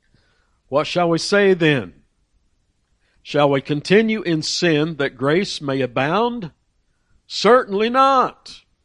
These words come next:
How shall we who died to sin live any longer in it? Or do you not know that as many of us as were baptized into Christ Jesus were baptized into his death?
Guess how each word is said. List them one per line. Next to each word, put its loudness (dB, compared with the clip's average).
How 2
shall 0
we 0
who -4
died 2
to -6
sin -4
live 4
any -4
longer -2
in -2
it? -2
Or -4
do -4
you 0
not 2
know 2
that -2
as -6
many -2
of -2
us -2
as -6
were -4
baptized -4
into -6
Christ -6
Jesus -6
were -6
baptized -4
into -6
his -6
death? 0